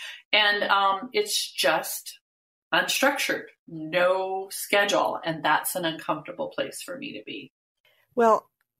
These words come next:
Speaker 2: just from what I know about you, Barbara, and for the listener, if this is your first time listening to the show,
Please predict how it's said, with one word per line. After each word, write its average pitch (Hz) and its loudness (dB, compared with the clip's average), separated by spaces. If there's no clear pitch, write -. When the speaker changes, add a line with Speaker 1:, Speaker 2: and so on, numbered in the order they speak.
Speaker 2:
just 370 0
from 320 2
what 214 4
I 196 4
know 170 4
about 208 2
you, 226 -2
Barbara, 220 2
and 208 0
for 294 0
the 320 4
listener, 262 4
if 240 2
this 349 2
is 415 4
your 254 4
first 220 4
time 196 2
listening 175 -2
to - -6
the 160 0
show, 151 4